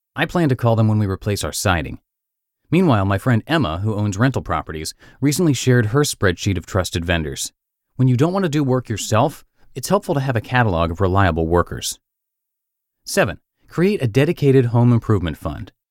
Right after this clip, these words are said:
I'm a fan of targeted savings accounts, and I think it's wise to have one devoted to home maintenance and improvement. The rule of thumb I've always heard, and which has worked for me in the past,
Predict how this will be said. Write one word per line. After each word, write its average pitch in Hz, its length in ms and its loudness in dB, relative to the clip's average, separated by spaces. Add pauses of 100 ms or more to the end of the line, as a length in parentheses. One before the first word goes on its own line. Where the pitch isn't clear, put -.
(640)
I'm 190 140 2
a 233 80 2
fan 147 240 2
of 117 80 0
targeted 117 460 2
savings 92 360 0
accounts, 80 360 -6
and 98 100 -4
I 98 60 -4
think 185 160 -4
it's - 100 -8
wise 113 440 2
to 95 80 -4
have 98 200 -2
one 98 160 0
devoted 95 400 -2
to 92 80 -6
home 120 260 2
maintenance 80 400 -6
and 85 80 0
improvement. 85 560 -2 (520)
The 127 80 0
rule 196 180 6
of 202 80 0
thumb 147 240 2
I've 120 140 2
always 139 300 0
heard, 147 280 0 (300)
and 101 180 0
which 101 120 -2
has 98 120 -2
worked 110 180 0
for - 80 -2
me 101 160 2
in 120 100 4
the 127 60 0
past, 127 400 -4